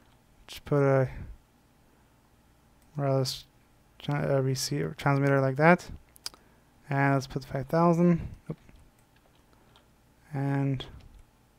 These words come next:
it's pumping away. And as you can see, it's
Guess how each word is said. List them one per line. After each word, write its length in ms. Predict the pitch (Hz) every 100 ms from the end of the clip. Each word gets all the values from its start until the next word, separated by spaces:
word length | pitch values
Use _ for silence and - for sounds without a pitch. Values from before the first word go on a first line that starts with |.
| _ _ _ _ _ _ _ _ - _ _ _ _ _ - - _ _ _ -
it's 100 | -
pumping 360 | - 147 143
away. 360 | 139 139 151 139 - - _ _ _ _ _ _ _ _ _ _ _ _ _ _ _ _ _ _ _ _ _ _ _ _ _ _ _ - _ _ _ _ _ _ _ _ _ _ _ _ _ _ -
And 100 | 139
as 160 | 131
you 40 | 131
can 120 | 120
see, 120 | 135
it's 200 | 127 -